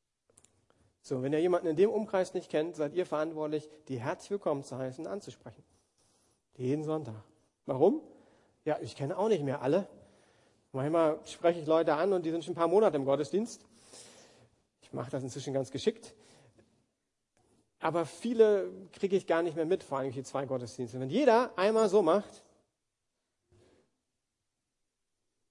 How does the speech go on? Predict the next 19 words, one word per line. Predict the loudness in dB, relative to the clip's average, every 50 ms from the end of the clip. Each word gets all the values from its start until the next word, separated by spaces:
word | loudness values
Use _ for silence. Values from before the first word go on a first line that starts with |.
| _ _ _ _ _
dann | 0 0 0 0 -4 -8 -10 -14 -10 -8
werden | -6 -6 -6 -6 -6
wir | -8 -8
unseren | -6 -6 -8 -8 -8
Teil | -10 -12 -10 -10 -10 -10
erfüllen. | -10 -12 -12 -10 -10 -10 -10 -12 -18 -20 _ _ _ _ _ _ _ _ _ _ _ _ _ _ _ _ _ _ _ _ _ _ _ _ _ _ _ _ _ _ _ _ _ _ _ _ _ _ _ _ _ _ _ _ _ _ _ _ _ _ _ _ _ _ _ _ _ _ _ _ _
Das | -8 -6
heißt, | -4 -2 0 0 2
Reife | 4 4 4 4 4 2 2
ist, | 2 2 2 0
meine | -2 -2 -2 0 -2
Begabung | 0 0 2 2 2 0 0 -2 -2 -4
zu | -6 -10 -10
kennen | -6 -2 0 0 0 0 -2
und | -4 -6 -6
sie | -6 -6
in | -6
die | -4 -4
Gemeinde | -4 -4 -4 -4 -2 -4 -2 -2 0 0 0 -2 -4